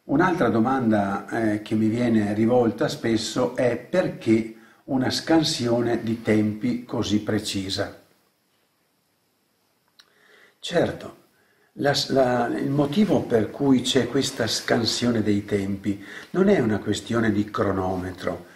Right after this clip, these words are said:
è una questione di contenuti, perché nella comunità familiare di evangelizzazione si vuole fare tutta l'esperienza di chiesa, concentrata, perché può esserci una persona nuova che viene,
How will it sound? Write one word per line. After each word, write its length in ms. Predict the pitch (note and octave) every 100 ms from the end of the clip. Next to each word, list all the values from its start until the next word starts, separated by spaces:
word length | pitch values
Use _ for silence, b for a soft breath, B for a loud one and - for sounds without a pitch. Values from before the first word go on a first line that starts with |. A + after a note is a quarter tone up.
| B B _
è 100 | D#3
una 220 | D#3+ C3
questione 420 | D3 - F3 F3
di 140 | A#2
contenuti, 960 | - C#3+ B2+ A#2 A2+ G2+ G2 - G2 G2 B B B B
perché 680 | - F#3 - G#2+ G2+ F#2+ - -
nella 380 | B2+ D#3+ C3
comunità 460 | - A#2 A#2 A2+ C3+
familiare 500 | - A2 A2 A#2+ A#2+
di 100 | A2
evangelizzazione 1000 | G#2 A2 A2 A2+ B2 B2+ - C#3+ D#3 E3+ B B B
si 180 | - -
vuole 320 | C#3+ F#3 F3
fare 600 | - D#3 E3+ F3 C3 - _ _
tutta 380 | - G3+ G#3 F3+
l'esperienza 640 | E3 C#3+ D3 C#3 D3+ D3+ C#3+
di 160 | C3
chiesa, 520 | C3 A2 G#2 G#2 G2+ B B B
concentrata, 1160 | - F3+ F3 E3+ D#3 D3+ A2 F#2+ - G2+ F#2 - b b b b
perché 260 | C#3 - G3
può 160 | C3+
esserci 320 | E3 E3 C#3
una 140 | C3 A#2
persona 320 | A#2+ - A2+
nuova 320 | A2 C#3 C3
che 100 | A#2+
viene, 460 | A2 F3 C#3+ G2